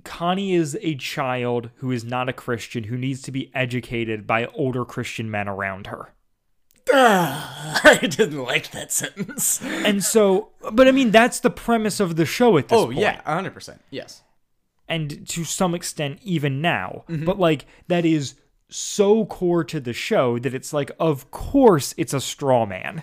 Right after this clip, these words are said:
Speaker 2: Yeah, exactly.
Speaker 1: Like, of course the argument is, you haven't actually played any of these thoughts out.
Speaker 2: Mm-hmm.
Speaker 1: If you did, you'd realize they were wrong.
Speaker 2: Yeah.
Speaker 1: And it's like,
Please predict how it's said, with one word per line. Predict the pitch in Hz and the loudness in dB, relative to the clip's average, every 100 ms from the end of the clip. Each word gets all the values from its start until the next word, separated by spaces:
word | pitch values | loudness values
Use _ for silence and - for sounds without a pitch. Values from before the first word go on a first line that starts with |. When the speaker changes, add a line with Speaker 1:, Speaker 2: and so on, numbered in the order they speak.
| - | -10
Speaker 2:
Yeah, | 180 180 113 78 | -2 2 2 -2
exactly. | 117 117 92 - - - | -8 -6 -8 -12 -16 -2
Speaker 1:
Like, | 190 - | 0 2
of | 208 160 | 0 0
course | - - 226 202 | -6 -2 0 0
the | - 185 | 0 2
argument | 170 160 160 156 | 2 0 -4 -4
is, | - 156 143 - - _ _ _ - | -2 0 -2 -6 -18 _ _ _ -10
you | 131 185 240 | 0 4 4
haven't | 170 202 180 175 | 4 2 2 -2
actually | - 156 - - 170 156 139 | -2 -4 -6 -6 -2 0 0
played | 135 - 165 165 170 | -2 -2 2 2 2
any | 160 156 | 0 0
of | 143 127 | -2 -2
these | 139 131 - | -4 -4 0
thoughts | 147 139 - - - | 0 0 -2 -12 -2
out. | 160 120 104 - - | 2 2 0 -12 -16
Speaker 2:
Mm-hmm. | 131 113 104 85 - | -14 -12 -14 -12 -2
Speaker 1:
If | 196 - | -2 0
you | 170 151 | -2 2
did, | 131 165 143 | 6 6 6
you'd | 143 127 | 0 2
realize | 135 139 127 123 | 2 4 4 2
they | 135 120 | 0 0
were | 117 | 0
wrong. | 113 117 101 - 135 - _ - | 0 -2 -2 -6 -14 -16 _ -14
Speaker 2:
Yeah. | 160 156 | -6 -4
Speaker 1:
And | 151 | -4
it's | - | -2
like, | 151 143 | 0 0